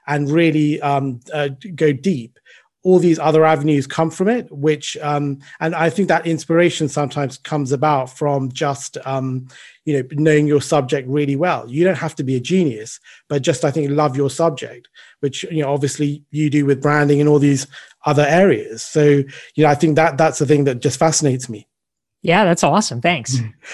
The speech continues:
Speaker 1: Um, but I, I think from there, you, uh, went on to, you know, writing Standout. And I think that's the process of trying to find your breakthrough idea and create a following. And I particularly like the idea of content creation, um, because I think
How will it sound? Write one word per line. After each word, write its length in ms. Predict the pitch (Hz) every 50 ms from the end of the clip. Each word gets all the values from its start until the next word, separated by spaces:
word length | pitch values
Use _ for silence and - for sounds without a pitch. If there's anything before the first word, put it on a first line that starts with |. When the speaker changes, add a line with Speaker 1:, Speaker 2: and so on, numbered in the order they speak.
| - - - - -
Speaker 1:
Um, 340 | 190 196 208 220 220 233 226 214 143
but 340 | 202 208 220 - - - -
I, 220 | 185 202 - 180
I 40 | 196
think 180 | 285 294 220
from 160 | - 233 220 196
there, 180 | 240 254 220
you, 420 | 165 156 151 170 175 175 165 180 170
uh, 160 | 160 160 156
went 380 | 139 139 165 175 175 - -
on 160 | 170 165 156 156
to, 120 | - 160
you 460 | 160 151 147 143 147 151 156 160 143
know, 60 | 127 135
writing 400 | 135 151 147 131 - 156 147 131
Standout. 800 | 127 - - 185 175 170 170 160 131 107 104 104 113 123 - _ - - - - - - -
And 220 | - 147 151 151
I 60 | 156 151
think 300 | 170 170 165 165 156 147
that's 260 | 170 165 160 - -
the 120 | - -
process 440 | 127 - 160 156 147 147 - 143 127
of 100 | 143 131
trying 200 | - 151 151 143
to 60 | 131 131
find 340 | - 160 151 151 147 143
your 300 | 139 143 139 139 135 127 - - - - - _ -
breakthrough 480 | 139 156 151 147 147 - 151 151 147
idea 600 | 143 143 143 135 127 143 143 139 139 139 139 139 -
and 220 | 139 139 143 135
create 380 | - - - 147 139 135 135 -
a 60 | 139
following. 600 | 127 - 170 185 180 165 123 107 107 110 - - _ _ - - - - -
And 80 | 151 156
I 80 | 160
particularly 560 | 160 160 - 180 180 - 220 214 - - 170 151
like 220 | 156 151 151 135
the 80 | 143 147
idea 360 | 147 143 127 - 147 143 143
of 200 | 135 139 - -
content 440 | - 165 151 143 - 147 131 131 120
creation, 640 | - 180 196 220 202 - - - 104 110 113 131 - - - - - - - -
um, 360 | 147 147 151 151 156 147 139
because 240 | 160 175 190 180 180
I 80 | 185
think 240 | 185 208 185 180 -